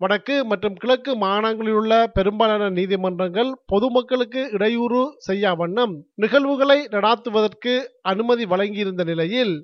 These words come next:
கடந்த திங்கட்கிழமை பல்வேறு இடங்களிலும் மாவீரர் நாள் நிகழ்வுகள்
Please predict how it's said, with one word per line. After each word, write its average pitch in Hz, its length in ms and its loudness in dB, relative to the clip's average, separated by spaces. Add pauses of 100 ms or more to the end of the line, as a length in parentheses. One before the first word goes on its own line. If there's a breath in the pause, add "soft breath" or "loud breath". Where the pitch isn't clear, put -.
(120)
கடந்த 202 460 0 (160)
திங்கட்கிழமை 185 680 -2 (220)
பல்வேறு 233 540 2
இடங்களிலும் 196 640 0 (120)
மாவீரர் 214 600 -2
நாள் 180 180 -4
நிகழ்வுகள் 156 640 -6